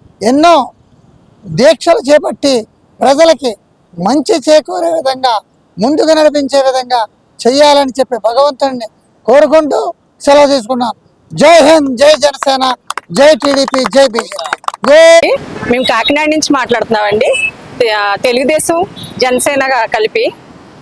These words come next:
Speaker 2: మేము పవన్ కళ్యాణ్ గారు చేసే దీక్షని మేము చాలా ఇది దీక్షగా ఇవాళ చేస్తున్నామండి. నిన్న కూడా దీపాలయ పెట్టి చేశారండి. ఆయనకి మద్దతుగా మేము కూడా ఇక్కడ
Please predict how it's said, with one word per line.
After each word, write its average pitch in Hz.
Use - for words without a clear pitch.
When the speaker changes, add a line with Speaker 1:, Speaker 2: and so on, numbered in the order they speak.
Speaker 2:
మేము 247
పవన్ 240
కళ్యాణ్ 294
గారు 277
చేసే 240
దీక్షని 240
మేము 247
చాలా 247
ఇది 233
దీక్షగా 254
ఇవాళ 254
చేస్తున్నామండి. 240
నిన్న 226
కూడా 262
దీపాలయ 240
పెట్టి 240
చేశారండి. 220
ఆయనకి 277
మద్దతుగా 254
మేము 262
కూడా 254
ఇక్కడ 240